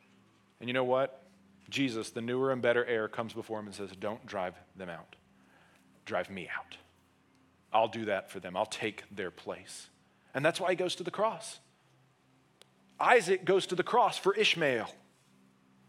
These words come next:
so that we can be brought into the family, so that we can be a part of the inheritance, so that we don't have to go into the wilderness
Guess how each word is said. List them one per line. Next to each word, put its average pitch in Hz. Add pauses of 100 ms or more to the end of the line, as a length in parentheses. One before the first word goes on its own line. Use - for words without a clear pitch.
(1300)
so -
that 175
we 202
can 233
be 220
brought 180
into 165
the 151
family, 160
so 156
that 165
we 233
can 202
be 180
a 170
part 196 (240)
of 170
the 165
inheritance, 156 (220)
so 180
that 180
we 208
don't 269
have 208 (140)
to 185
go 170
into 151
the 131
wilderness 110